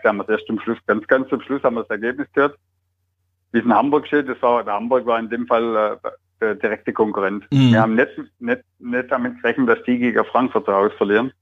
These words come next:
Speaker 1: Weil wir haben eine Woche vorher Frankfurt unentschieden gespielt, wenn ich mich recht erinnere.
Speaker 2: Mhm, genau.
Speaker 1: Und jetzt, und, und die waren ja auf dem Abstiegsplatz oder ziemlich hinten.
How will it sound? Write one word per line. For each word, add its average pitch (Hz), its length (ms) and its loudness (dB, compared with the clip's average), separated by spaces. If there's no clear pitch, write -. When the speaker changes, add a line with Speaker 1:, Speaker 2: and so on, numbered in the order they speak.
Speaker 1:
Weil 104 180 0
wir 110 80 4
haben 117 120 2
eine 107 80 -6
Woche 113 180 0
vorher 120 400 2
Frankfurt 120 340 -2
unentschieden 139 460 -4
gespielt, 139 240 -6
wenn 131 80 0
ich 127 60 -2
mich 120 60 -2
recht 127 200 -4
erinnere. 127 320 -4
Speaker 2:
Mhm, 143 280 2
genau. 120 240 -2
Speaker 1:
Und 107 140 2
jetzt, 110 200 0
und, 113 240 0
und 110 200 -2
die 113 100 0
waren 120 200 4
ja 120 100 6
auf 117 40 0
dem 113 80 -4
Abstiegsplatz 127 640 -2
oder 104 160 -4
ziemlich 117 260 -6
hinten. 139 340 -2